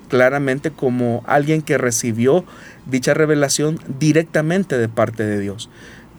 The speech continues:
Pero dice más el versículo cuatro, "A la vez, Dios ratificó su testimonio acerca de ella con señales, prodigios diversos, milagros y dones distribuidos por el Espíritu Santo según su buena voluntad".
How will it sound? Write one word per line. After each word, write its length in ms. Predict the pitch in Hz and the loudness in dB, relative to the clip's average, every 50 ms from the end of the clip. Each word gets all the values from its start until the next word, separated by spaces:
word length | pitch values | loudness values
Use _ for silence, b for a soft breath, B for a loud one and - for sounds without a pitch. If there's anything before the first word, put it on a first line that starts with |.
| - - - | -20 -10 -2
Pero 340 | - 143 135 131 131 127 123 | 2 2 4 6 6 4 4
dice 280 | 120 127 127 117 139 123 | 2 0 0 0 2 2
más 200 | 123 131 135 - | 2 0 0 0
el 100 | 131 120 | -2 0
versículo 500 | 123 113 110 - 120 117 - 113 117 117 | 0 0 0 0 -2 -2 0 0 0 0
cuatro, 340 | 117 - 196 190 - 127 117 | 2 2 2 2 2 2 2
"A 40 | 117 | 4
la 160 | 120 117 117 | 4 4 4
vez, 420 | 123 123 123 147 170 - - - - | 4 4 2 2 0 -4 -8 -10 -4
Dios 200 | - 123 123 120 | 0 2 2 2
ratificó 640 | 131 135 131 - 151 143 170 156 - - 147 147 160 | 2 0 -2 -2 -4 -4 -4 -6 -2 0 2 2 2
su 120 | 160 160 | 0 -4
testimonio 680 | 147 - 160 - - 180 170 156 131 131 147 160 180 180 B B B B B B B B | -6 -6 -6 -4 -2 -2 0 0 0 0 0 -2 -4 -4 B B B B B B B B
acerca 500 | - 123 120 - 139 139 143 - 156 147 | -2 0 2 2 0 0 2 2 2 4
de 120 | 139 131 | 4 4
ella 180 | 131 139 151 139 | 4 2 2 0
con 220 | - - 127 123 | 0 -2 -2 -2
señales, 520 | 123 - 117 117 120 123 127 135 143 147 151 | 0 0 0 2 2 4 4 4 2 0 -2
prodigios 520 | - 131 120 117 123 123 - - 139 139 | -2 -2 0 0 0 -2 -2 -4 -2 2
diversos, 560 | 151 156 160 151 147 143 - 156 151 - - B B B B B B B B B | 2 4 4 4 4 2 0 -4 -4 -6 -8 B B B B B B B B B
milagros 640 | - 139 143 147 156 151 147 143 147 156 151 - | -2 0 2 6 6 6 6 6 4 2 0 -2
y 60 | 139 131 | -2 0
dones 280 | 135 139 143 147 139 | 2 2 2 2 0
distribuidos 540 | 135 135 - - 135 127 127 131 135 139 139 | -2 -4 -6 -2 -2 0 0 2 0 0 -2
por 180 | - - 127 123 | 0 0 0 0
el 80 | 120 117 | 0 0
Espíritu 440 | 113 113 135 131 127 123 123 123 | -2 -4 -4 -4 -4 -4 -6 -8
Santo 320 | 117 - 123 120 123 123 123 | -6 -4 -4 -4 -4 -4 -6
según 480 | 117 - 113 107 110 120 120 123 127 - B B B B B B B | -6 -4 -4 -2 0 0 0 0 -2 -6 B B B B B B B
su 180 | B - - 120 | B -6 -2 0
buena 240 | 117 120 117 117 113 | 2 2 4 4 2
voluntad". 520 | 107 107 101 101 101 101 - - 101 98 | 2 0 0 -2 -4 -6 -8 -10 -12 -12